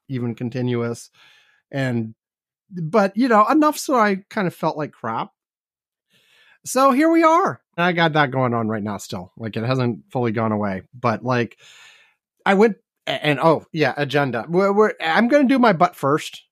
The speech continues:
and I have the media piece I promised last week, and I'll probably complain about being sick a little bit. And then our, our next two segments, you know,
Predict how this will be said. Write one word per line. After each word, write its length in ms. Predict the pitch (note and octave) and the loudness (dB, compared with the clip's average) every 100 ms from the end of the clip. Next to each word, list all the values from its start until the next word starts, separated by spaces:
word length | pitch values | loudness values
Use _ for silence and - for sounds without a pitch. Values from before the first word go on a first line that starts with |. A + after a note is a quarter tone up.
| _ - | _ -8
and 560 | C3 C3 B2+ B2+ B2 - _ - _ | -4 -2 0 -2 -4 -8 _ -20 _
I 120 | C3+ C#3 | 0 2
have 420 | C#3 C#3 B2+ B2 | 4 2 2 -2
the 200 | C3 C3 | 0 2
media 320 | C3+ D3 D3 | 2 2 2
piece 260 | - D3+ C#3 | 2 -2 0
I 100 | C3 | -2
promised 440 | - C#3 C#3 - | 0 2 0 0
last 360 | C3+ C3+ C#3+ D3 | 2 2 2 -2
week, 420 | C#3 C3+ B2+ - _ _ _ _ | 0 0 -2 -8 _ _ _ _
and 440 | C3+ C3 B2+ B2 B2 | 0 4 4 4 2
I'll 100 | A#2+ | 0
probably 560 | - B2+ B2 B2 B2 | 2 0 2 0 0
complain 380 | - A2+ B2+ A#2 | -2 -4 -2 -2
about 240 | A2+ A#2 | -2 -2
being 180 | A#2+ A2 | -2 -4
sick 220 | - A#2+ | -6 -8
a 60 | A#2 | -6
little 180 | A2+ G#2+ | -6 -4
bit. 240 | A2 A2 - _ | -6 -8 -10 _
And 480 | C#3 C3+ C3+ C3 B2+ - - - _ _ - | 0 2 4 2 0 -4 -20 -20 _ _ -6
then 400 | D3+ A3+ A3+ A3 | 2 4 4 2
our, 260 | F3 F#3+ F#3+ | 2 2 2
our 120 | F#3+ | 0
next 400 | G3 A3 B3+ - | 0 0 -4 -12
two 440 | - A#3+ A3+ G#3+ F3+ _ _ _ _ _ _ - | -8 -2 0 0 -4 _ _ _ _ _ _ -20
segments, 720 | - F#3+ F3+ E3 D3 C3 - _ _ _ _ - | -4 0 2 2 0 -2 -8 _ _ _ _ -2
you 120 | F3+ | 4
know, 800 | F3+ F#3 F3+ F3+ F3 E3+ E3+ | 6 6 8 6 6 4 2